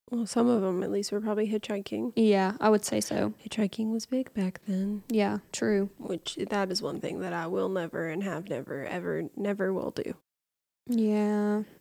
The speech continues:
Speaker 2: no, me
Speaker 1: The one
Speaker 2: neither.
Speaker 1: time where
Speaker 2: Not
Speaker 1: we
Speaker 2: now.
Speaker 1: genuinely even thought about hitchhiking, whenever we got lost in the woods, mm, I would just hide every time a car was
Speaker 2: Yeah,
Speaker 1: drove
Speaker 2: I
Speaker 1: by.
Speaker 2: know. <laughs>
Speaker 1: In the,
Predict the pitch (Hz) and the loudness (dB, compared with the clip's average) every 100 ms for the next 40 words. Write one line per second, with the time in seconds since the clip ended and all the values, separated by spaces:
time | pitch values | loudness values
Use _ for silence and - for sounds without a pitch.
0 | - 202 202 214 247 262 294 294 262 240 | -2 0 6 10 12 12 12 10 12 12
1 | 220 214 220 202 226 233 214 208 190 180 | 12 10 10 10 10 10 10 10 10 8
2 | 190 220 214 190 180 - 180 190 - - | 10 10 10 8 6 6 4 4 6 6
3 | - 190 180 190 190 175 202 180 196 208 | 8 8 8 8 6 6 4 8 8 8
4 | 175 - - - _ _ - - 330 - | 8 4 -2 -12 _ _ -16 -10 -6 -6
5 | - - - _ - 208 190 185 180 - | -8 -12 -18 _ 0 4 6 6 4 4
6 | 190 190 - 202 190 208 202 226 220 202 | 6 6 4 2 2 2 2 4 6 4
7 | - - 220 208 - - - - 240 - | 2 0 2 2 0 -8 -14 -4 -4 -4
8 | - 247 196 190 | 0 4 6 4